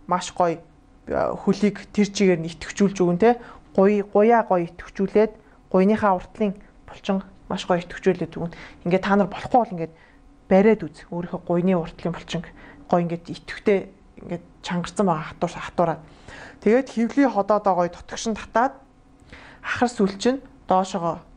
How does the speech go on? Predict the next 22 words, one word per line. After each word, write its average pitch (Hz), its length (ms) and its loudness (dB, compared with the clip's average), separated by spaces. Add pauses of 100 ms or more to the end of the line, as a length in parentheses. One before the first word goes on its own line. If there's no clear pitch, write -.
тэ, 220 200 0 (160)
ээйтэж 202 400 0
өгч - 200 -18
байгаа, - 120 -8
тэ. 208 140 0 (1500)
Тэгээ 269 160 4
сайхан 233 320 -2
цээжиг 240 400 0
гоё 196 160 2
дэлгээд, 214 720 2 (400)
мөр 208 160 6 (160)
цэх. - 360 -2 (600)
Тэгээд 220 240 4
толгойнхоо 233 640 2
оройгоор 190 380 2 (420)
дээшээгээ 202 400 2
сайхан 175 320 -2
ургаад, 220 640 2 (720)
өндөр 208 320 4
сайхан 170 320 -4
зогсоод - 400 -8
өгье. - 200 -20